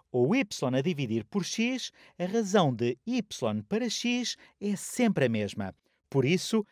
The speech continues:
é uma proporcionalidade direta. Também podíamos ter feito ao contrário. Podíamos ter calculado a razão de x para y, de x para y.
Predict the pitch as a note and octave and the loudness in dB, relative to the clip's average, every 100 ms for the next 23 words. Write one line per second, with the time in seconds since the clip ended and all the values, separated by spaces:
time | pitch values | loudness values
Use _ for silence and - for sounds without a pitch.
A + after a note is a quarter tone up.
0 | _ - B2 A2+ G#2+ - F3 - C3+ F#2 | _ 0 0 2 -2 -2 -4 -2 -4 -4
1 | - F#3+ B2+ D3+ D#3+ F#3 F#3 D3 A#3 D#3 | -2 0 0 0 2 2 2 -2 0 2
2 | A2 - G2 F2 _ _ _ - C4+ C3+ | 0 -2 -6 -8 _ _ _ 2 2 4
3 | A#2+ B2 D3 E3+ E3 A2+ B2 C3+ D3 A3 | -2 -2 -2 2 0 2 0 0 2 2
4 | A#3 G3+ A3 G2+ - _ _ C3 B2+ A#2+ | 4 4 4 -2 -6 _ _ 0 2 2
5 | - C3+ - D3+ D3+ F3+ B2+ A2+ A2+ C3+ | 2 0 2 0 2 2 4 2 2 0
6 | A#2+ F3+ G#3+ F3+ C#3+ - - G#3 A#3+ A#3 | 2 2 4 2 2 0 2 4 4 0
7 | - _ _ - A#3 F3 B2 - - G#2+ | -8 _ _ 2 4 4 2 -2 -2 -2
8 | G2 - _ B2+ C3 - C4 G3+ - B2 | -2 -8 _ -6 -6 -2 -2 -2 -2 -2
9 | G2 - - F#2+ | -2 -8 -8 -8